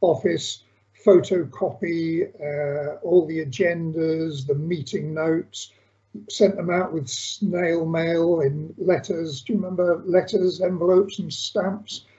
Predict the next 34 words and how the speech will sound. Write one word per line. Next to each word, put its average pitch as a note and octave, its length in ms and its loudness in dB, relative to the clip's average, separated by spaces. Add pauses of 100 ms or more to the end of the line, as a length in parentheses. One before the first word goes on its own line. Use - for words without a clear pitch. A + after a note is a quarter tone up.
(240)
And E3+ 100 -2
it F3 120 -2
really G3 260 10
was D#3+ 200 0
only F3 520 -2
in E3 220 -4
the D#3+ 100 -6
first F3 600 -2
full F#3 280 2
year E3+ 320 2
of B2+ 100 0
the C3+ 80 -2
group, C#3+ 340 -2
nineteen D3+ 480 -8
ninety-seven, C#3+ 1120 -4
amazingly, C3+ 960 -4 (420)
uh, D#3+ 420 0
that E3 280 0
the D#3 360 -4
sort G3 280 2
of D#3+ 180 0
organisations D#3 960 -2
that D3+ 160 0
are D3+ 280 0
now D#3 580 -6
or B2 400 -8
were D#3 240 2
members D3+ 420 -4
of C#3 60 -8
the D3 60 -8
group D3 360 -8
then D3+ 300 -6
and, C#3+ 220 -6
um, D3 420 -6